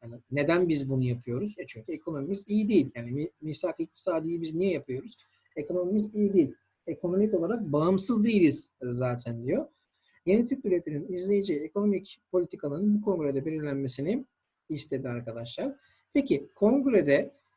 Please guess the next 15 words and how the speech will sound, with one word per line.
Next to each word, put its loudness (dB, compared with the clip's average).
kalkınma 2
hedefleri 2
ve -2
uygulanacak 0
yönetimleri, -4
yönetimler -2
tartışılarak -2
önemli -2
kararlar 0
alındı. -4
Bunlar 6
nedir? 0
Bunlara -2
bakalım -4
arkadaşlar. -2